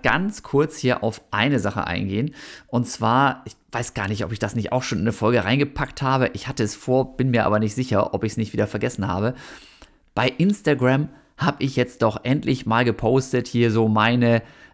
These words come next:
ähm, Top fünf in verschiedenen Kategorien hier aus diesem Podcast, weil eben mittlerweile irgendwie fünfhunderttausend gefühlte Folgen und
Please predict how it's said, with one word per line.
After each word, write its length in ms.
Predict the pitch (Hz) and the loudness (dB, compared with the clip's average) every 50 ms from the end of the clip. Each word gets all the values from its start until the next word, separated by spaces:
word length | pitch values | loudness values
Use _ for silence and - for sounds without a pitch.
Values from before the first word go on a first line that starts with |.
| _ | _
ähm, 440 | - 110 107 110 107 107 107 107 104 - - _ _ _ | 0 2 4 4 4 2 2 0 -2 -8 -16 _ _ _
Top 320 | - - 143 - - - - - - | -2 0 0 0 -2 -8 -18 -20 -20
fünf 580 | - - - 143 135 139 143 143 139 - - - _ _ _ _ _ _ | -20 -4 2 4 4 4 4 0 -4 -10 -16 -20 _ _ _ _ _ _
in 320 | _ 127 131 139 147 - - | _ 2 2 2 2 -2 -8
verschiedenen 840 | - - - 113 101 - - 131 135 135 131 123 117 113 113 110 - | -8 -2 0 0 0 2 0 -2 0 2 2 2 2 2 0 -2 -2
Kategorien 640 | - 120 - 120 110 104 98 92 104 101 101 98 | -4 0 2 2 2 4 2 2 2 2 4 2
hier 300 | - 113 101 101 - - | 2 2 2 2 2 2
aus 140 | - 98 98 | -2 -4 -4
diesem 220 | - 95 92 98 98 | -4 -4 -4 -4 -4
Podcast, 500 | - - - - - 71 67 - - - - - - - - _ | -4 -6 -6 -4 -6 -6 -6 -6 -10 -16 -20 -20 -20 -20 -20 _
weil 340 | - 95 110 120 123 - - | 0 2 2 2 2 2 2
eben 260 | 101 110 110 113 107 | 2 4 4 6 4
mittlerweile 520 | 107 - 117 113 101 98 104 107 107 107 | 4 4 4 2 2 4 2 2 2 2
irgendwie 360 | - - 104 104 101 107 110 104 | 2 2 0 2 2 2 0 0
fünfhunderttausend 800 | - 120 113 117 110 104 101 - 107 107 120 110 113 110 101 - | 0 -2 0 2 0 0 2 2 2 2 2 0 0 -4 -4 -6
gefühlte 420 | 104 101 - 120 117 107 104 101 | -10 -4 0 0 2 2 2 0
Folgen 400 | - 127 127 135 143 147 147 143 - - - - _ _ _ _ _ _ _ _ | 2 4 4 6 6 4 2 -2 -4 -12 -20 -20 _ _ _ _ _ _ _ _
und 240 | - 135 135 - | 2 2 2 2